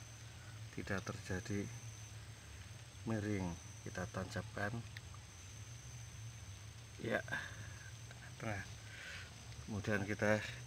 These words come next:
ikat pakai plastik. Ya, kita tarik dulu plastiknya. Nah, jadi kita ikat.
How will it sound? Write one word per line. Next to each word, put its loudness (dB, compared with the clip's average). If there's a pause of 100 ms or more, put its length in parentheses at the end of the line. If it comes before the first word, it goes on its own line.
ikat 10 (1120)
pakai 8
plastik. 4 (800)
Ya, -6 (360)
kita -4 (100)
tarik 2
dulu 0
plastiknya. 0 (1200)
Nah, -4 (200)
jadi -2
kita 4
ikat. 2